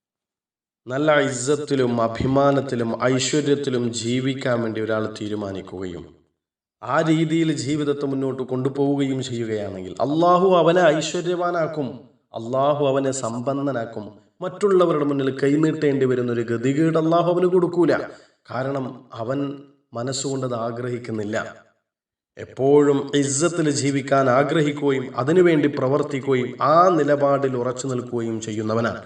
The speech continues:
അതുകൊണ്ട് തന്നെ അവനെ അള്ളാഹു ഐശ്വര്യവാനാക്കും. അള്ളാഹു എല്ലാറ്റിനും കഴിവുള്ളവനാണ്.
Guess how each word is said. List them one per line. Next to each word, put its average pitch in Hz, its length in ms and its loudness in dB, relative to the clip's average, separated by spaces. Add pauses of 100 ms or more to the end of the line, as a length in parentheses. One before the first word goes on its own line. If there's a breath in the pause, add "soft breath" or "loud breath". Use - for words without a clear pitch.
(340 loud breath)
അതുകൊണ്ട് 123 480 -6
തന്നെ 113 180 -4
അവനെ 107 300 -4
അള്ളാഹു 107 480 -6
ഐശ്വര്യവാനാക്കും. 90 840 -12 (640)
അള്ളാഹു 127 640 2
എല്ലാറ്റിനും 113 640 0
കഴിവുള്ളവനാണ്. 92 720 -6